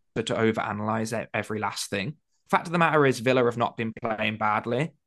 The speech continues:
Villa are fun to watch again. Villa score in every single game we play now. Every game we play, we score. Um, and we always look like we can create moments of magic and,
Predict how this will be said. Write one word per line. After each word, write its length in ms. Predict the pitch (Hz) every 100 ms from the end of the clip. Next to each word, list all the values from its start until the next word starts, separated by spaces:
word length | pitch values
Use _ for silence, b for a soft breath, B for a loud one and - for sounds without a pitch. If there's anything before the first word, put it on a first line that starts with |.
| _ _ _
Villa 180 | 135 131
are 100 | 127
fun 300 | - 123 123
to 120 | 117
watch 320 | 110 113 -
again. 300 | 110 113 139 - _ _
Villa 180 | - 131
score 540 | 123 - 160 175 135 117
in 160 | 117 -
every 400 | 139 156 - 165
single 520 | 147 - 147 139 131 120
game 320 | 123 123 120
we 120 | 113
play 400 | 113 110 87 127 _ _ _ -
now. 380 | 107 104 131 - _ _ _
Every 340 | 139 143 147 143
game 240 | 123 120
we 100 | 110
play, 300 | 107 104 90
we 100 | 113
score. 400 | 113 - 95 120 b b b b b b -
Um, 600 | 127 131 127 131 131 123 -
and 100 | 139
we 120 | 143 156
always 380 | 160 160 156
look 140 | 156 156
like 200 | 156 151
we 100 | 147
can 160 | 151
create 280 | 139 151 147
moments 320 | 147 147 110
of 100 | 143
magic 440 | 143 139 139 139 143
and, 340 | 135 131 131